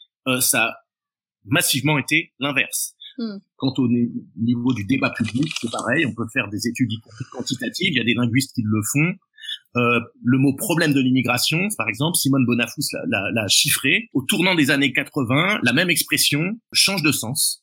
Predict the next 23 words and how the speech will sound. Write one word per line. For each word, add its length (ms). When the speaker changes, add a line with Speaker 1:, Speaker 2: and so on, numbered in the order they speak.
Speaker 1:
Au 80
lieu 120
de 140
désigner 420
les 100
problèmes 340
vécus 360
par 120
les 160
immigrés, 420
subis 340
par 160
les 140
immigrés, 340
euh, 540
ben, 160
l'exil, 520
euh, 580
l'acclimatation 760
à 40
un 60
nouveau 220
pays, 600